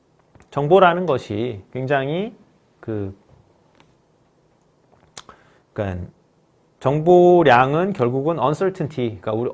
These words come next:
불확실성에 의해서 결정된다라는 게 이제 쉐넌의 생각이었고, 그래서 잡은 함수가 이겁니다. 보면은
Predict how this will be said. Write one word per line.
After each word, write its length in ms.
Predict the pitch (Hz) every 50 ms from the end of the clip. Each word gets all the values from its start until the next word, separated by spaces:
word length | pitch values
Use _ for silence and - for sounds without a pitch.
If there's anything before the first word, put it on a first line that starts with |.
| - - -
불확실성에 800 | - 165 180 190 - - 240 220 - - 214 185 151 120 98 90 87 - -
의해서 380 | 143 139 123 117 120 113 131
결정된다라는 840 | 113 104 104 147 147 135 113 98 95 98 120 120 117 98 95 92 95 98
게 60 | 101
이제 140 | 95 95 92
쉐넌의 360 | - 151 143 135 127 120 117
생각이었고, 800 | - 156 151 151 139 120 101 95 90 - - 139 175 - - _ _ _ _ _ _ _ _
그래서 400 | - - 143 151 147 - 165 165
잡은 320 | 160 - - 120 - 147 147
함수가 420 | 147 175 170 165 - 180 202 170
이겁니다. 420 | 117 104 101 90 92 90 90 90 - _
보면은 640 | 143 147 156 156 156 156 156 160 165 160 156 160